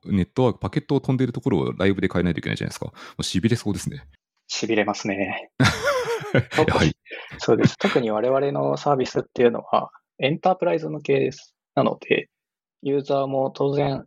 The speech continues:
Speaker 2: そのニーズが厳しいというか、要求がシビアなことが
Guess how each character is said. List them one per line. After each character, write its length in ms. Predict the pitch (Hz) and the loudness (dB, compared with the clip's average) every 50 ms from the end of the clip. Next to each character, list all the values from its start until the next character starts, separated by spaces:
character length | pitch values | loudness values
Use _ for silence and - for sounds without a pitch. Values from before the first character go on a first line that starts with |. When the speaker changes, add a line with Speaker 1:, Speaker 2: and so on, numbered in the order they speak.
| _ _ | _ _
Speaker 2:
そ 160 | - - 127 | -6 -2 0
の 140 | 120 117 113 | 0 2 2
ニ 160 | 113 117 113 | 2 0 0
ー 40 | 113 | -2
ズ 120 | 117 107 | -2 0
が 240 | 117 107 107 104 - _ _ _ _ _ _ _ _ _ - | 2 2 2 2 0 _ _ _ _ _ _ _ _ _ -2
厳 220 | - - - 113 | 0 2 2 2
し 180 | - - 110 95 | 0 0 0 0
い 60 | - | 2
と 80 | - - | 0 0
い 60 | - | -2
う 20 | |
か、 260 | - - - - - - _ _ _ _ | 0 -2 -2 -2 -2 -6 _ _ _ _
要 180 | - 131 127 120 | -2 -2 -2 0
求 200 | - 123 120 120 | 0 0 0 2
が 180 | 120 117 110 | 4 4 4
シ 180 | 113 - 127 120 | 2 0 -2 0
ビ 100 | 117 104 | 0 0
ア 60 | - - | 0 -2
な 80 | - | -4
こ 120 | - - - | -8 -6 -4
と 120 | - 139 | 0 2
が 200 | 131 101 - | 2 2 0